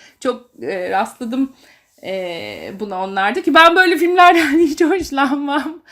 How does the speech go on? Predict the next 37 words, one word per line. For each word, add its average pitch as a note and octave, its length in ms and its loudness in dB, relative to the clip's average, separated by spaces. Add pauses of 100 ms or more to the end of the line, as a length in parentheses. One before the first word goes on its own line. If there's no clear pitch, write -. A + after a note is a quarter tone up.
(220)
Böyle D4+ 400 -4
şey, D#4+ 320 -2
stres C4+ 440 -2
olurum C4+ 380 0
ve C4+ 120 4
hani C4 220 0
benim C#4 240 2
için C4+ 280 -2
film B3+ 200 -2
seyretmek A#3 600 -6
beni A#3+ 180 -10
stres C4+ 380 -8
yapmamalıdır. G#3+ 680 -2
O A#3+ 100 -2
yüzden A#3+ 420 2
kaçınırım D4 560 0
böyle A3+ 240 -4
şeylerden. A#3+ 580 -8 (420)
Ama, D#4 420 -2
e, A#3 640 -8
onlar C4+ 340 -2
çok C#4 180 -6
sevebiliyor. B3+ 760 -6 (400)
E, - 120 -16
ya G3 380 -8
da G#3+ 120 -4
böyle G#3 340 -2 (920)
korku G3+ 320 -4
filmleri, G#3 460 -2
hikayeleri F#3+ 640 -4
okumak, F3+ 640 -10
dinlemek F3+ 480 -6
falan - 380 -8
çok A#3 240 -12
hoşlarına F#3+ 540 -10
da A#3 120 -4
gidebiliyor G3 760 -6